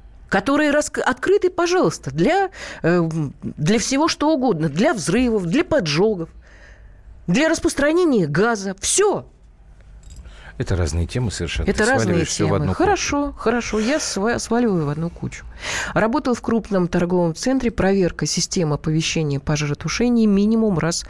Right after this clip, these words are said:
Speaker 1: в полгода. Иногда и чаще.
Speaker 2: Это
Speaker 1: Сама
Speaker 2: много или
Speaker 1: система
Speaker 2: мало? Я
Speaker 1: пожаротушения
Speaker 2: не понимаю.
Speaker 1: полностью автоматическая. Для её срабатывания необходимо, чтобы два датчика дыма сработали в одном, м, э, квадрате. После чего подаётся огромный объём воды на,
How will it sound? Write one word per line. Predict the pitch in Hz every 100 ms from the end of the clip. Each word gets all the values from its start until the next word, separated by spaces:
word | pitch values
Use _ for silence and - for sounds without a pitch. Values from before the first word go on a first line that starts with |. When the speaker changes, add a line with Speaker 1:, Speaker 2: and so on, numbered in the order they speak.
| - - -
Speaker 1:
в | -
полгода. | - 175 151 131 123 123 -
Иногда | 143 143 180
и | 233 196
чаще. | - 120 -
Speaker 2:
Это | 104
Speaker 1:
Сама | - 110
Speaker 2:
много | 127 131
или |
Speaker 1:
система | 104 90 - -
Speaker 2:
мало? | 76
Я | 76 76
Speaker 1:
пожаротушения | - 214 226 87 214 - 226
Speaker 2:
не | 220
понимаю. | 208 -
Speaker 1:
полностью | 190 233 240 - 208
автоматическая. | 190 220 220 208 139 123 - - 143
Для | 139 165
её | 233
срабатывания | 302 - 165 135 131 147 143
необходимо, | 147 151 - 190 220 277
чтобы | 214 - 165
два | 160 208
датчика | 233 139 123 - - - - - - -
дыма | 151 160 135 165 - - -
сработали | - 160 156 214 240 240
в | 240 170
одном, | 160 151 175 226 220
м, | - 156 151
э, | 151 147 143 143 - -
квадрате. | 196 165 123 107 -
После | - 254 285 294
чего | - 202 156
подаётся | 147 156 165 214 220 170
огромный | 165 175 220 196
объём | 165 165 190
воды | 170 160 170 220
на, | 175 196